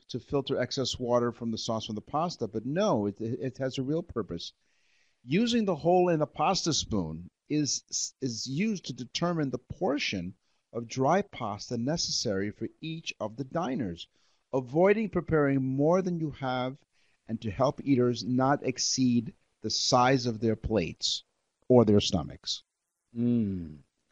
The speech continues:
Speaker 2: cool. That's very cool. I got one. Now, of, of course, we're gonna go into the realm of disgusting food again, 'cause I love
Speaker 1: Okay.
Speaker 2: doing it.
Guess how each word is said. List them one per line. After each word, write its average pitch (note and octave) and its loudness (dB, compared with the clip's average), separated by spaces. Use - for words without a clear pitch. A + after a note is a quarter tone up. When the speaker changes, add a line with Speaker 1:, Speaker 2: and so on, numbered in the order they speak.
Speaker 2:
cool. G#2+ -2
That's G#2 -4
very E2+ -8
cool. C#3+ -6
I D3 0
got E3+ 2
one. C#3+ 0
Now, D#3+ 0
of, C#3 0
of C3 0
course, G3+ 0
we're F#3 -6
gonna G#3+ -2
go G3+ 0
into F3+ -4
the D#3+ -4
realm D#3 2
of C3 -4
disgusting D#3+ 2
food C3+ 0
again, A#2+ -6
'cause C3 -4
I C3+ 0
love C3 -2
Speaker 1:
Okay. - -20
Speaker 2:
doing B2 -6
it. F#2 -14